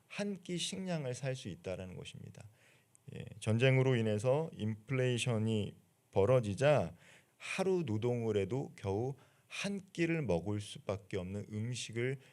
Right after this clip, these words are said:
살 수밖에 없는 상황이 펼쳐진다라는 것이죠. 그러나 그 와중에서도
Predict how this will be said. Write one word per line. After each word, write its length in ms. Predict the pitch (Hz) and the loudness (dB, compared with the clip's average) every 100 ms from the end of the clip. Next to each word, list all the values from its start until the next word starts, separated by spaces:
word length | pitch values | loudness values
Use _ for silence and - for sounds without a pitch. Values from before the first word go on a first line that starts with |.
| - | -18
살 280 | - 170 180 | -8 -4 -4
수밖에 560 | - - - 135 - | -6 -8 -4 -4 -2
없는 240 | 113 98 101 | -2 -2 -8
상황이 440 | - 151 120 92 | -6 -4 -4 -4
펼쳐진다라는 1000 | 87 147 143 131 107 95 90 95 98 95 | -4 -2 0 -2 -2 -2 -2 -2 -2 -4
것이죠. 360 | - - - - - _ _ _ _ _ _ _ _ - - - | -6 -8 -12 -16 -18 _ _ _ _ _ _ _ _ -20 -20 4
그러나 520 | 147 185 147 151 170 | 8 12 12 10 8
그 340 | - 165 170 - | 4 4 6 4
와중에서도 1300 | 90 90 101 127 180 151 113 110 95 101 117 147 - | 2 4 2 2 4 4 4 2 0 0 0 0 -4